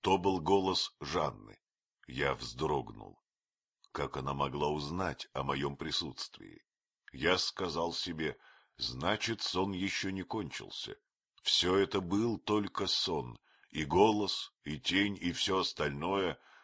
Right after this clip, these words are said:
это проделки фей. И, перекрестившись, я произнёс имя Бога, чтобы разогнать чары. Теперь я знаю, что не сплю,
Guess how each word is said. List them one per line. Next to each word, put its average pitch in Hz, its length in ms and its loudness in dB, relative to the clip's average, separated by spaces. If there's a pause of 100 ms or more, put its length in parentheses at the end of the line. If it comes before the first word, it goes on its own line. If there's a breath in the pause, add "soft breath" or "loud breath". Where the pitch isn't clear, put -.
(100)
это 113 280 0
проделки 92 680 0
фей. 64 560 -10 (520)
И, 98 120 2
перекрестившись, 98 1200 0
я 113 240 2
произнёс 113 800 -2
имя 101 320 -2
Бога, 80 540 0
чтобы 76 360 -2
разогнать 76 580 -2
чары. 69 440 -4 (680)
Теперь 127 500 0
я 117 200 4
знаю, 92 600 -2
что - 260 -4
не 85 160 -2
сплю, 85 480 -6